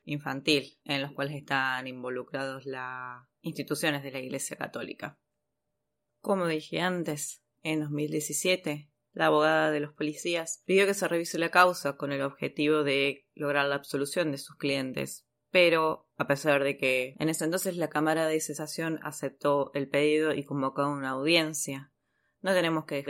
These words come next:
olvidar, eh, cómo este proceso ha significado la revictimización de los familiares y los amigos de Natalia, quienes tuvieron que atravesar por el proceso del juicio que ya se había realizado en dos mil dos, de nuevo. Afortunadamente,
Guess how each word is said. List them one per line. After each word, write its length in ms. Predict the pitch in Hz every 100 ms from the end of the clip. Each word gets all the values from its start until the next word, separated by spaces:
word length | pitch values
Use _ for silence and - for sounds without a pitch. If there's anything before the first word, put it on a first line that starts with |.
| 135
olvidar, 580 | 135 135 143 143 139 -
eh, 300 | 147 139 131 -
cómo 260 | 143 139
este 240 | 139 - 147
proceso 460 | 135 135 143 -
ha 80 | 139
significado 720 | - 139 131 131 139 139 139
la 300 | 135 131 131
revictimización 1040 | 123 131 131 - 139 127 127 127 - 160 156
de 80 | 135
los 100 | -
familiares 640 | 131 131 143 156 143 135
y 60 |
los 120 | 135 139
amigos 280 | 131 139 143
de 100 | 131
Natalia, 540 | 131 180 160 139 135 _
quienes 320 | 170 160 151 _
tuvieron 340 | - 147 147 147
que 380 | 147 131 135 131
atravesar 760 | 127 139 131 135 139 139 135
por 140 | 135 131
el 80 |
proceso 920 | - 123 123 - 127 - 127 120 113 -
del 200 | 135 131
juicio 500 | - 147 - 131 135 -
que 100 | 135
ya 100 | 135
se 120 | 143
había 180 | 135 135
realizado 400 | 135 127 - 135
en 120 | 127
dos 120 | 127
mil 240 | 139 135 131
dos, 400 | 147 139 - _
de 140 | 143 139
nuevo. 420 | 139 120 117 _ _ _ -
Afortunadamente, 1200 | 151 165 - 160 160 156 151 151 151 151 151